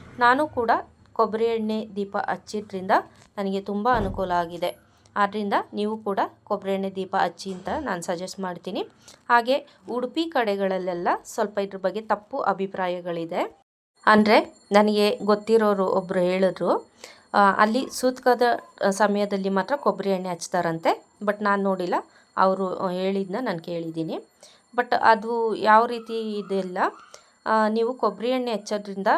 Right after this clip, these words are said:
ನಿಮಗೆ, ನೀವೇ ಅನ್-, ಏನ್ ಸಂಕಲ್ಪ ಮಾಡ್ಕೊಂಡಿರ್ತೀರಾ, ಏನ್ ಅನ್ಕೊಂಡಿರ್ತೀರಾ, ಆ ಕಾರ್ಯಗಳೆಲ್ಲ ಸುಸೂತ್ರವಾಗಿ ನಡೆಯುತ್ತೆ. ಆದ್ರಿಂದ ಕೊಬ್ಬರಿ ಎಣ್ಣೆ ಹಚ್ಬೋದು. ಆ ಸೂತಕ ಟೈಮಲ್ಲಿ ಹಚ್ಚೋದು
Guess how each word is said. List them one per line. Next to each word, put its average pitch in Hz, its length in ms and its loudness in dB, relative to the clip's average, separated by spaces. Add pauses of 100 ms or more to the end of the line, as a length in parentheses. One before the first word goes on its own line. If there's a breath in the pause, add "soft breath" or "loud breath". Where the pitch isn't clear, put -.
(260)
ನಿಮಗೆ, 208 480 -4 (240)
ನೀವೇ 208 240 -2
ಅನ್-, 202 380 -2
ಏನ್ 214 260 -2
ಸಂಕಲ್ಪ 208 440 -4
ಮಾಡ್ಕೊಂಡಿರ್ತೀರಾ, 190 800 -6
ಏನ್ 190 180 -4
ಅನ್ಕೊಂಡಿರ್ತೀರಾ, 185 720 -4
ಆ - 20 0
ಕಾರ್ಯಗಳೆಲ್ಲ 190 720 -4
ಸುಸೂತ್ರವಾಗಿ 196 1040 -8 (440 soft breath)
ನಡೆಯುತ್ತೆ. 180 560 -4 (240 soft breath)
ಆದ್ರಿಂದ 208 400 0
ಕೊಬ್ಬರಿ 208 380 -6
ಎಣ್ಣೆ 202 220 -4
ಹಚ್ಬೋದು. 185 540 -6 (180)
ಆ 185 80 -4
ಸೂತಕ 202 340 -8
ಟೈಮಲ್ಲಿ 202 460 -4
ಹಚ್ಚೋದು 214 760 -6